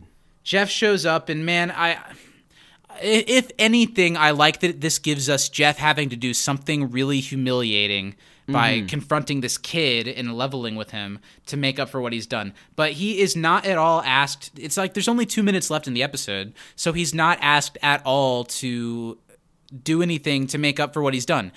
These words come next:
Speaker 1: He doesn't get caught by Britta. Uh, he just kinda gets to be a slime and get away with it.
Speaker 2: Yeah, and the only one who knows really is Abed, and
Speaker 1: Yeah.
Speaker 2: Abed's not gonna say anything, but it's, it's terrible. Gross.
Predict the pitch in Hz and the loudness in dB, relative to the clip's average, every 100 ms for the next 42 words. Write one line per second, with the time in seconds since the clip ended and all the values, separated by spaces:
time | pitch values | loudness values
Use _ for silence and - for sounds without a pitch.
0 | - - 143 139 117 110 - 156 151 135 | -20 -4 -2 -2 -2 -4 4 4 4 0
1 | 123 117 151 139 135 139 - _ 110 107 | -4 0 2 2 0 -4 -20 _ -4 -2
2 | 104 104 95 87 117 120 120 120 110 131 | -2 -2 -4 -8 -8 -4 -4 -6 -8 -8
3 | - 143 139 135 143 139 139 135 - 139 | -4 -2 -2 -4 -2 -2 0 0 -2 0
4 | 139 143 110 110 120 120 151 - 67 _ | 0 0 -2 -4 -2 -2 -4 -8 -16 _
5 | _ - 175 220 120 139 165 175 165 135 | _ -4 4 4 4 2 4 4 4 4
6 | 143 135 107 117 110 120 151 87 87 117 | 2 0 -2 -2 2 2 2 -2 -8 -12
7 | - - 101 98 101 95 - 113 131 98 | -18 -12 -8 -6 -6 -6 -4 -2 -2 -6
8 | 95 92 90 - 90 95 120 127 143 180 | -10 -12 -16 -14 -14 -14 -12 -10 -10 -12
9 | - 247 - 220 123 80 - 139 90 - | -16 -16 0 0 0 -4 -6 -4 -4 -8